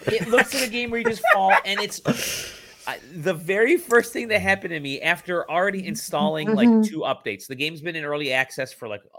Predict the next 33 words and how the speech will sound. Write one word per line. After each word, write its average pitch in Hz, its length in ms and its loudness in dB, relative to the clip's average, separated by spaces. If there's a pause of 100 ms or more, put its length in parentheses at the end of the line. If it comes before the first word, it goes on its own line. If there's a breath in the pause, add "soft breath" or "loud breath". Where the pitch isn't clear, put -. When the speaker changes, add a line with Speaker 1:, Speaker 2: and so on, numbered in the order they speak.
Speaker 1:
a 110 80 -8
year. 120 440 -4 (500)
A-, 156 220 -2
already 196 320 2
after 185 180 -2
installing, 160 520 -4
like, 143 140 -8
I 120 100 -4
think 156 280 -14
at 113 100 -12
least 175 280 -8
one 165 140 -4
update, 156 280 -6
probably 156 240 -4
two 151 180 -10
updates 127 400 -8
over 117 120 -10
the 113 60 -8
last, 110 320 -6 (180)
the 110 60 -10
last, 110 360 -6
uh, 104 220 -4
couple - 180 -8
weeks 120 160 -8
since 110 160 -16
I 110 60 -8
got 107 180 -4
the - 60 -20
code, 107 260 -8 (640)
<clears throat> - 720 -18
is 139 240 0
that, 135 380 4
uh, 110 420 2